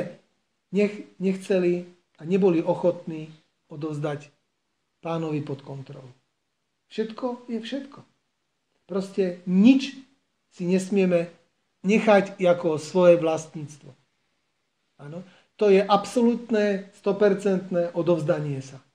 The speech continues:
So všetkým, čo sme, čo máme, čo nám patrí. Áno? To, že to máme, že máme skazené srdce, že máme zbabraný život, že máme za sebou akú takú minulosť.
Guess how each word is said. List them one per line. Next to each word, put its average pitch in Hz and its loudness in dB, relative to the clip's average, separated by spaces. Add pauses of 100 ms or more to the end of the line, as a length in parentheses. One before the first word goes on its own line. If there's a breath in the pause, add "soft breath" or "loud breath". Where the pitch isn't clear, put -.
(160)
So 175 -4
všetkým, 208 0 (560)
čo 240 4
sme, 202 4
čo 202 4
máme, 175 4 (560)
čo 185 -2
nám 170 2
patrí. 143 -8
Áno? 156 -12 (800)
To, 269 4
že 220 6
to 226 2
máme, 190 2 (160)
že 185 -4
máme 214 4
skazené 214 6
srdce, 160 0 (400)
že 175 0
máme 190 6
zbabraný 208 6
život, 175 -2 (240 soft breath)
že 175 0
máme 190 2
za 185 4
sebou 185 2 (340)
akú 196 -4
takú 202 2
minulosť. 196 6